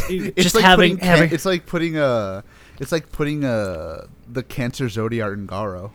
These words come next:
Speaker 2: Exactly. <laughs>
Speaker 1: It just, that, that would not, I mean, I would like to see that, but that wouldn't work.
Speaker 2: Exactly.
Speaker 1: It would
Speaker 2: It's
Speaker 1: just, it'd be fucking wild.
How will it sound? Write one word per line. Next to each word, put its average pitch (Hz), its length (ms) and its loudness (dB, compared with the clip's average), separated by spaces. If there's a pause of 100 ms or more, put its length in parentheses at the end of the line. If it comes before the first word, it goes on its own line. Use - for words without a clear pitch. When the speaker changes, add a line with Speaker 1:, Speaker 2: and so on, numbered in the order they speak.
(140)
Speaker 2:
Exactly. 175 880 6
<laughs> 277 40 4 (400)
Speaker 1:
It 165 140 -2
just, 196 220 0
that, 165 240 2
that 175 220 2
would 180 160 0
not, 156 260 0
I 151 60 -4
mean, 160 160 -2 (260)
I 147 60 2
would 131 160 -2
like 139 200 -2
to - 40 -12
see 269 240 -4
that, 151 400 0
but 165 120 -2
that 208 180 4
wouldn't 156 220 -2
work. - 540 -6 (1120)
Speaker 2:
Exactly. 160 440 6
Speaker 1:
It 170 40 0
would 190 100 -2
Speaker 2:
It's 175 240 2
Speaker 1:
just, - 100 -12
it'd 156 140 -4
be 165 80 -6
fucking 147 420 -10
wild. 120 420 -8